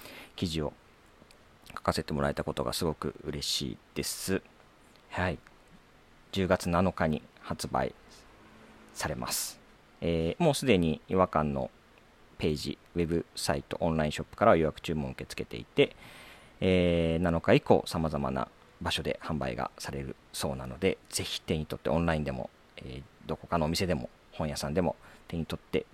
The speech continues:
ぜひ読んでください。で、僕が書いたのはですね、自然科学的に自然なこと、つまり多様性についてというタイトルのコラム、エッセイで、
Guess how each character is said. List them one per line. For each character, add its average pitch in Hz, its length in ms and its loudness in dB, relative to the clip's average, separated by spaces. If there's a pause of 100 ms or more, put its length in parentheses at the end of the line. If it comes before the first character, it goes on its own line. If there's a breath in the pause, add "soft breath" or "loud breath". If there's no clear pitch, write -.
(120)
ぜ 80 140 -4
ひ - 340 -12
読 73 180 -4
ん 69 40 -2
で - 80 -8
く - 100 -6
だ 67 80 -2
さ - 160 8
い。 - 160 -4
で、 165 180 4
僕 123 240 -2
が 131 160 4
書 175 80 8
い 139 60 6
た 82 120 0
の 78 80 0
は 67 60 -2
で 69 60 -6
す - 140 -8
ね、 80 220 2
自 - 280 -4
然 139 300 4
科 127 160 2
学 127 180 2
的 - 200 -2
に 120 100 6
自 117 180 0
然 113 200 6
な 110 100 4
こ 107 120 -2
と、 - 280 2
つ 123 100 2
ま 101 100 8
り - 60 4
多 - 140 -4
様 87 120 4
性 92 200 0
に 90 80 2
つ - 160 -4
い 73 60 -2
て - 260 -8
と 80 80 0
い 82 200 2
う - 60 0 (500 loud breath)
タ 87 120 2
イ 78 60 -2
ト 64 100 -6
ル 65 80 -6
の 65 180 -4 (380)
コ - 100 -2
ラ 67 100 0
ム、 53 140 -10 (160)
エ - 40 -2
ッ - 40 -6
セ - 160 -8
イ - 60 -8
で、 101 260 8